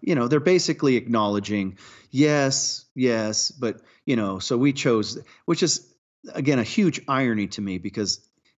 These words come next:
any film-based <laughs> sealer should have good stain resistance. I mean, for goodness sake, <laughs> you know what I mean? So, but okay, so for someone to tell me, "Yeah, I chose that over this," really, really shines a very strong light of their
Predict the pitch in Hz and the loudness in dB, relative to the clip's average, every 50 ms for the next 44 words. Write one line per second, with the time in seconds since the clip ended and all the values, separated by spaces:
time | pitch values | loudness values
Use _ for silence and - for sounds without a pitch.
0 | _ - 208 214 226 208 151 - - 185 165 135 127 135 127 113 - - - 170 | _ 0 2 2 4 2 2 0 0 0 0 0 2 2 0 0 0 -2 -2 0
1 | 180 131 - - - 82 - _ - - - _ _ _ _ _ _ _ _ - | -2 -2 -4 -6 -12 -14 -14 _ -20 -20 -20 _ _ _ _ _ _ _ _ -6
2 | - 175 139 143 123 107 98 120 98 85 - - _ _ _ - - - 254 247 | -4 -2 0 0 0 0 0 -2 -2 -4 -6 -18 _ _ _ -8 -4 -2 0 0
3 | 123 107 90 78 - 82 - - - 87 - - 113 110 113 110 - - 139 131 | 0 -2 -4 -6 -8 -10 -10 -10 -10 -10 -10 -8 -6 -6 -6 -6 -6 -8 -4 -2
4 | 208 - 92 - - - - 175 104 78 - - - - - - - - 240 - | -2 -2 -2 -2 0 0 0 0 0 -2 -4 -8 -8 -6 -4 -4 0 0 0 2
5 | - 640 190 160 - - 175 185 202 180 - 185 170 147 - - - - - - | 2 2 0 0 0 -2 0 0 0 0 0 0 0 0 -2 -6 -12 -20 -20 -14
6 | - - 190 196 208 214 208 - - 131 110 98 - 160 139 143 139 - - 156 | -6 -4 0 2 2 2 2 2 0 0 0 0 0 0 0 -2 -2 -4 -8 -6
7 | 135 - 208 202 202 190 151 135 139 - 175 170 170 160 131 110 101 98 - - | -4 -2 0 0 0 0 -2 -4 -4 -4 -4 -2 0 0 0 0 0 -2 -4 -6
8 | 131 113 127 143 139 - - 170 165 151 135 - - 131 127 135 139 135 135 - | -6 -4 -2 -2 -2 -2 0 2 2 4 2 2 2 0 0 0 0 -2 -2 -2
9 | 120 117 107 101 90 85 104 147 185 170 113 87 80 80 - - - - - - | -2 -2 0 -2 -4 -4 -2 0 2 2 0 0 -2 0 0 0 0 -2 -6 -20
10 | - - _ _ _ _ _ _ _ _ _ _ _ _ - - 123 120 120 127 | -20 -20 _ _ _ _ _ _ _ _ _ _ _ _ -10 -6 -2 0 2 4
11 | 131 139 147 156 160 165 170 175 170 165 160 143 131 123 117 107 101 107 107 110 | 4 6 6 6 6 6 6 6 6 6 6 6 4 4 2 0 -2 -4 -4 -2
12 | 120 139 160 175 175 165 147 127 110 95 87 87 - - - - 139 131 131 127 | 0 0 2 2 2 2 2 2 2 0 -2 -6 -8 -10 -8 -6 -4 -2 0 0
13 | 123 120 113 - 101 90 90 - 110 120 131 131 127 127 120 110 107 - - - | 0 0 0 -2 -4 -6 -10 -8 -4 -2 0 2 2 2 2 0 0 -4 -4 -2
14 | 110 104 101 98 95 98 98 98 92 90 - - 110 101 92 104 98 - - | -2 0 0 0 0 0 0 0 -2 -4 -4 -6 -6 -4 -2 -2 -2 -2 -4